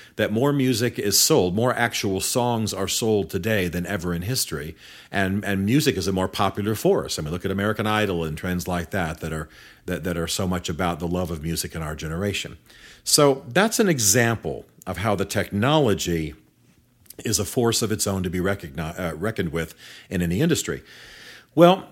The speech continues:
the book industry is very much the same thing. I'm sure you know that whereas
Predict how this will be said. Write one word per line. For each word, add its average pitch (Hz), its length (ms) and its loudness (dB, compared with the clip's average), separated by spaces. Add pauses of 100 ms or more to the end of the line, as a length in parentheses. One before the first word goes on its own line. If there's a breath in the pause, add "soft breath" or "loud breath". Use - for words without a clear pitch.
the 143 200 4
book 254 280 6
industry 139 360 6
is 127 140 4
very 123 240 4
much 113 240 0
the 107 80 -2
same 104 280 2
thing. 123 220 2
I'm 92 120 -2
sure 107 180 -2
you 143 160 2
know 101 360 -2 (140)
that 107 180 0
whereas 107 580 2